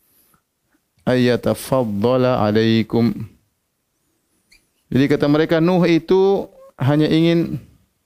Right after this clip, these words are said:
hanya ingin mengungguli kalian. Mengungguli kalian. Yaitu menjadi pemimpin. Ini juga tuduhan tidak benar,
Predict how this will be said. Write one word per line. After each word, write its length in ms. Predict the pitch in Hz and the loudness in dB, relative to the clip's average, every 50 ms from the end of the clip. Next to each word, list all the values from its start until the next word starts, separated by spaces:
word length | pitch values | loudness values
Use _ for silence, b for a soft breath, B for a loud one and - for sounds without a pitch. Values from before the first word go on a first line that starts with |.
| _ _ _ _ _ _ _ _ _ _ _ _ _ _ _ _ _ _ - | _ _ _ _ _ _ _ _ _ _ _ _ _ _ _ _ _ _ -6
hanya 160 | 131 127 131 127 | -2 -2 0 2
ingin 480 | 139 139 139 147 147 147 147 - - _ _ _ _ _ _ _ _ _ - | 2 2 2 2 2 0 -2 -4 -6 _ _ _ _ _ _ _ _ _ -4
mengungguli 560 | 135 127 127 123 123 120 123 123 120 120 107 | -2 0 2 2 2 2 2 2 2 2 0
kalian. 560 | 117 107 104 104 101 98 95 92 98 - - - - _ _ _ _ _ _ _ _ _ _ _ _ _ _ _ _ _ _ _ _ _ _ _ _ _ _ _ _ _ _ _ _ _ _ _ _ _ _ _ _ _ _ _ _ _ _ _ _ _ _ _ _ _ _ _ _ _ _ _ _ _ _ _ _ _ _ _ _ _ _ _ _ _ _ _ _ _ _ _ _ _ _ _ _ _ _ _ _ _ _ _ _ _ - | 0 2 2 2 2 2 2 0 -2 -6 -8 -12 -18 _ _ _ _ _ _ _ _ _ _ _ _ _ _ _ _ _ _ _ _ _ _ _ _ _ _ _ _ _ _ _ _ _ _ _ _ _ _ _ _ _ _ _ _ _ _ _ _ _ _ _ _ _ _ _ _ _ _ _ _ _ _ _ _ _ _ _ _ _ _ _ _ _ _ _ _ _ _ _ _ _ _ _ _ _ _ _ _ _ _ _ _ _ -12
Mengungguli 720 | 120 107 104 104 98 98 95 95 101 101 104 98 101 92 - | -8 -4 -2 -2 -2 -2 0 0 0 0 0 0 0 -2 -2
kalian. 400 | - - 107 113 113 117 - - - - - | -6 -8 -8 -8 -8 -8 -10 -12 -14 -12 -4
Yaitu 240 | - 107 104 139 143 | -4 -4 -2 0 0
menjadi 240 | 135 120 120 117 | 0 2 0 0
pemimpin. 560 | 120 - 147 175 196 196 165 135 143 135 - - 127 - _ _ _ _ _ _ _ _ _ _ _ _ _ _ _ _ _ _ _ _ _ _ _ _ - | 0 0 0 0 2 0 0 -2 -4 -6 -6 -10 -16 -20 _ _ _ _ _ _ _ _ _ _ _ _ _ _ _ _ _ _ _ _ _ _ _ _ -2
Ini 160 | 196 226 226 | 0 0 2
juga 160 | 233 233 254 | 2 2 2
tuduhan 400 | 226 175 220 202 226 262 254 240 | 0 0 0 2 2 2 2 0
tidak 240 | 247 220 247 - 247 | 0 0 0 0 0
benar, 480 | 285 254 233 208 180 185 175 151 135 | 0 0 0 0 0 -2 -4 -4 -6